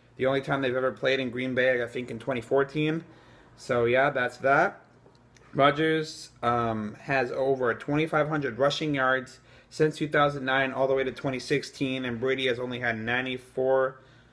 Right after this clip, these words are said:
um, nine hundred forty. And Rodgers, you know,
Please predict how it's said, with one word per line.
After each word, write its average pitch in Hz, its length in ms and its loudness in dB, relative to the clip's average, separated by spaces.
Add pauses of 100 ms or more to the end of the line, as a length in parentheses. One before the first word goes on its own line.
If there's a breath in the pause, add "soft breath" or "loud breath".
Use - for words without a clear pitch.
(180 soft breath)
um, 110 500 -4 (140)
nine 127 280 0
hundred 120 260 -4
forty. 127 540 2 (1000 soft breath)
And 113 300 -6
Rodgers, 117 380 0
you 117 60 -4
know, 117 320 -2